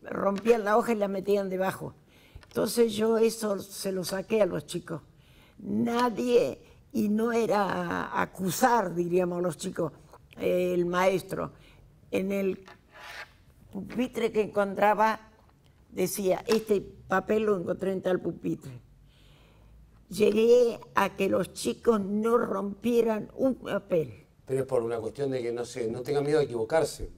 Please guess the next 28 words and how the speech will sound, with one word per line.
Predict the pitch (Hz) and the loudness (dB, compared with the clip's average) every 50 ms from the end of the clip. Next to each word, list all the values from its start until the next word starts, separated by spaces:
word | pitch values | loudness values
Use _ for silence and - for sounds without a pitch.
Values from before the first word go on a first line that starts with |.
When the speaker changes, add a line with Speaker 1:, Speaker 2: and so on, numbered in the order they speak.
| 87 | -16
Speaker 2:
desde | 101 104 98 104 - | -14 -10 -6 -4 0
ahí. | 160 | 0
Speaker 1:
No, | 190 202 214 220 214 208 | 2 2 2 2 2 0
no, | 208 214 220 220 214 | 0 -2 0 0 -2
no, | 220 214 214 220 220 220 226 220 - - | -2 -2 0 0 2 2 0 -2 -4 -4
porque | - 190 185 180 196 214 | -2 -2 -2 -2 -2 -4
si | - - 196 202 | -4 -4 -2 -2
se | 190 214 | -2 -2
equivocaban | 202 - 190 196 190 202 196 196 220 220 226 220 233 247 247 | -4 -2 -2 0 0 0 0 2 2 2 2 2 0 -2 -2
seguían | 226 - 214 202 190 196 190 190 185 175 | -2 -2 -2 0 0 0 -2 -2 -2 -4
trabajando. | - 180 170 175 165 - 214 214 208 185 - 160 | -4 -4 -4 -4 -4 -2 -2 0 0 -2 -4 -6
Speaker 2:
Claro, | 113 110 113 113 117 | -6 -6 -8 -8 -10
claro. | - - - - - - - - _ - | -14 -18 -20 -20 -20 -20 -20 -20 _ -10
Speaker 1:
Y | 226 196 196 190 | -6 -2 0 0
en | 190 190 190 190 196 | 0 0 -4 -6 -4
el | 190 190 190 185 190 185 185 190 - - - | -4 -2 -2 -4 -4 -6 -8 -10 -12 -16 0
patio, | - 214 214 226 226 - - 240 226 226 233 | 2 4 4 4 2 0 -2 0 0 2 0
en | 220 196 190 | 0 -2 -2
el | 180 180 180 175 170 170 170 - - - - - | 0 0 0 0 -2 -2 -4 -6 -6 -8 -8 -4
colegio, | - 202 196 202 208 214 220 - - 220 226 | 2 2 2 4 4 2 2 2 -2 -2 -2
no | 220 208 190 | 0 2 2
había | 185 190 190 196 202 196 - - | 2 2 4 4 4 4 4 2
un | - - 269 269 262 | 0 0 0 0 0
papel | - - 233 220 - 240 233 233 190 - | 4 4 4 4 6 4 2 2 0 -4
tirado | - 208 208 196 208 202 190 196 196 | -6 -4 2 4 4 4 4 2 0
en | 185 | -2
el | 180 185 160 | -2 -4 -4
suelo. | - 180 175 170 156 147 | -2 0 0 0 -2 -4